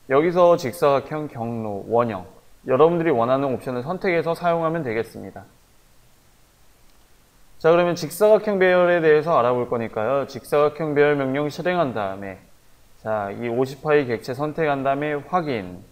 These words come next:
하면은 여러분들, 네, 제일 첫 번째로 리본이 좀 달라진 게 보이는데,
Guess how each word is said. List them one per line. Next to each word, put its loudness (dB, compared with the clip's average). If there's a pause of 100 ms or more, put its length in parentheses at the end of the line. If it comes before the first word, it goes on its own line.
(540)
하면은 0
여러분들, 2
네, 4
제일 4
첫 0
번째로 4
리본이 4
좀 -2
달라진 0
게 -2
보이는데, -4